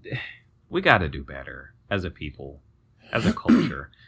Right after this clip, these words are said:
Speaker 1: We gotta do better, man. We can't, like, set up our, our kids for failure. And kudos to her, like I said.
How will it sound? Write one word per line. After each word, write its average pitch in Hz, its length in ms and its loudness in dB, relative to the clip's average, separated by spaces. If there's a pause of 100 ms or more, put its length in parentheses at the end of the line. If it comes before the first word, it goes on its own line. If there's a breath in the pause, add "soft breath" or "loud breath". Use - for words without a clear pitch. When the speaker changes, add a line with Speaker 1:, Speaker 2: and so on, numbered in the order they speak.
(200 soft breath)
Speaker 1:
We 135 160 0
gotta 135 280 6
do 90 180 2
better, 67 380 -12
man. 69 260 -18
We 110 100 -6
can't, 139 380 2
like, 82 260 0
set 92 240 2
up 80 180 -2
our, 76 340 -2
our 76 180 -4
kids 82 480 -4
for - 260 -8
failure. 78 460 -4
And 87 240 -4 (260)
kudos 180 360 2
to 80 80 -8
her, 78 200 -2
like 71 220 -6
I 69 80 -8
said. 58 280 -16